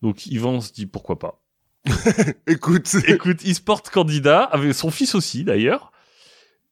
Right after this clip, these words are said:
Speaker 1: Et on va plutôt élire, euh, Henri de Valois.
Speaker 2: Qu'est-ce qu'ils viennent foutre là, les Valois ? <laughs>
Speaker 1: Futur Henri trois, hein. En fait, euh, il y a, il y a un peu de
Speaker 2: C'est
Speaker 1: vers-
Speaker 2: un futur Henri trois de France ?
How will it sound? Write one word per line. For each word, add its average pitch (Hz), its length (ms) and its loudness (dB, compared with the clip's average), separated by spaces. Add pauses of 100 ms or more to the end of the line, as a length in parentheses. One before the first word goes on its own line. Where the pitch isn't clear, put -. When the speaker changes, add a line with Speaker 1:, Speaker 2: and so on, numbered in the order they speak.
Speaker 1:
Et 151 140 2
on 165 300 2
va 170 200 2
plutôt 214 960 -2
élire, 175 520 2
euh, 127 400 4
Henri 160 300 -2
de 170 60 -4
Valois. 143 460 0 (500)
Speaker 2:
Qu'est-ce 123 180 -8
qu'ils 156 140 -2
viennent 143 200 2
foutre 139 260 -6
là, 143 140 4
les 143 80 2
Valois ? 123 500 0 (480)
<laughs> 120 480 -16
Speaker 1:
Futur 156 380 -2
Henri 123 200 -2
trois, 160 300 -2
hein. 170 120 -4 (720)
En 120 100 0
fait, 185 260 0
euh, 127 520 4
il 127 80 4
y 127 100 4
a, 127 100 4
il 131 200 -4
y 131 100 0
a 143 60 2
un 147 40 0
peu 175 140 -4
de 165 100 -2
Speaker 2:
C'est 165 200 0
Speaker 1:
vers- - 100 -4
Speaker 2:
un 101 60 -2
futur 107 340 -4
Henri 98 300 -2
trois 101 260 -4
de 95 80 -6
France ? 208 360 -4